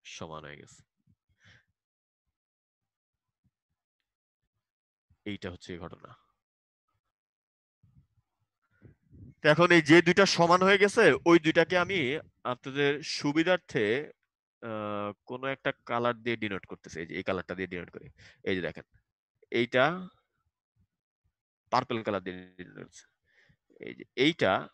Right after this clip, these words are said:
sorry, sorry, একটু, একটু ভুল হয়েছে, একটু, একটু। এটা কাটা যাবে, এটা কাটা যাবে।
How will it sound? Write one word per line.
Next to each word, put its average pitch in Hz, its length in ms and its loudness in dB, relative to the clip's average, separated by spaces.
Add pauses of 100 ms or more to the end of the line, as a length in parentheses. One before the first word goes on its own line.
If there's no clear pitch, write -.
(300)
sorry, 82 220 -8
sorry, 69 220 -12
একটু, - 220 -14 (380)
একটু - 200 -16
ভুল - 180 -16
হয়েছে, - 320 -18 (100)
একটু, - 280 -20
একটু। - 200 -20 (1400)
এটা - 200 -14
কাটা 92 200 -10
যাবে, 78 200 -14
এটা 76 140 -14
কাটা 76 180 -12
যাবে। 76 240 -14